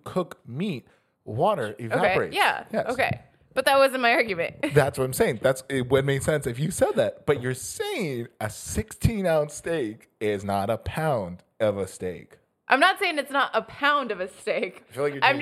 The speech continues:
Speaker 2: just
Speaker 1: your argument.
Speaker 2: saying it just doesn't
Speaker 1: Weigh
Speaker 2: feel
Speaker 1: or feel?
Speaker 2: like it we-, weighs a, s-, a pound.
Speaker 1: H-, what,
Speaker 2: It's
Speaker 1: how much?
Speaker 2: six-, uh,
Speaker 1: How
Speaker 2: that's,
Speaker 1: much?
Speaker 2: that's just
Speaker 1: what,
Speaker 2: what I, that's
Speaker 1: what's,
Speaker 2: as best as
Speaker 1: what,
Speaker 2: I can explain
Speaker 1: what is
Speaker 2: it.
Speaker 1: the max you dumbbell curl something?
Speaker 2: Like twenty-sevens?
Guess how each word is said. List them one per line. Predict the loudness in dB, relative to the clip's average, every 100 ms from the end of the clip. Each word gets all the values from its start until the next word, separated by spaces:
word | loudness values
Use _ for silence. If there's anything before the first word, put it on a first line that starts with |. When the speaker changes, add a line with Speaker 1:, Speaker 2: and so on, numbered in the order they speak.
| -2
Speaker 2:
just | -2
Speaker 1:
your | 0
argument. | 0 0
Speaker 2:
saying |
it | -2
just | -4 -6
doesn't | -4 -2 -2 -4 -14 _ _ _ _ _ _ _
Speaker 1:
Weigh | 4 4 6 4
Speaker 2:
feel | 4 4
Speaker 1:
or | 6
feel? | 6 6
Speaker 2:
like | 4
it | 0
we-, | -6 -10 -10 0
weighs | 2 4 2
a, | -2
s-, | -6 -10 -10
a | -8
pound. | -6 -6 -6 -18 _ _ _ _ _ _ _ _
Speaker 1:
H-, | -10 -10 -14 -18 -8 -6 2
what, | 4 4
Speaker 2:
It's | 2
Speaker 1:
how |
much? | 2 0
Speaker 2:
six-, | -2 0
uh, |
Speaker 1:
How | 4
Speaker 2:
that's, | 6
Speaker 1:
much? | 4 4
Speaker 2:
that's | 2 2 0
just | -4 2
Speaker 1:
what, | 4
Speaker 2:
what | 4
I, | 0
that's | -2 2
Speaker 1:
what's, | 0
Speaker 2:
as | 2
best | 0 0
as | 4
Speaker 1:
what, | 6
Speaker 2:
I |
can | 6
explain | 2 4 4
Speaker 1:
what |
is | 4
Speaker 2:
it. | 4
Speaker 1:
the | 2
max | 4 2 2 -2 -6
you | -6 -4
dumbbell | -6 -4 -4 -4
curl | -4 -6 -6
something? | -8 -10 -10 -14 _ _ _ _ _ _ _ _ _ _ _ _ _ _ _ _ -12
Speaker 2:
Like | -12 -12
twenty-sevens? | -14 -12 -14 -14 -16 -18